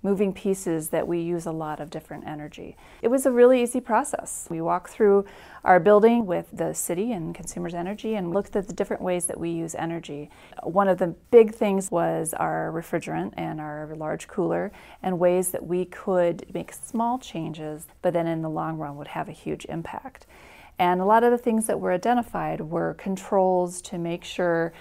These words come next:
that there were different temperatures in our coolant, different times of the day, but then also defrost cycles. We implemented what we call an Arctic Fox, which controls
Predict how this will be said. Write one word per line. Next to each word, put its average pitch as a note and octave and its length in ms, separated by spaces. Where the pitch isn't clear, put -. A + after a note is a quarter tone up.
that - 140
there D#3+ 160
were D#3 120
different D#3+ 340
temperatures A#3 640
in A3+ 80
our G#3+ 220
coolant, G#3+ 540
different - 260
times E3 320
of - 120
the - 60
day, E3+ 400
but F#3 100
then G3+ 140
also G3+ 440
defrost F#3+ 500
cycles. - 460
We D#3+ 120
implemented D#3+ 640
what - 200
we D#3+ 80
call D3+ 300
an D3+ 100
Arctic D#3 320
Fox, - 480
which - 260
controls D#3+ 640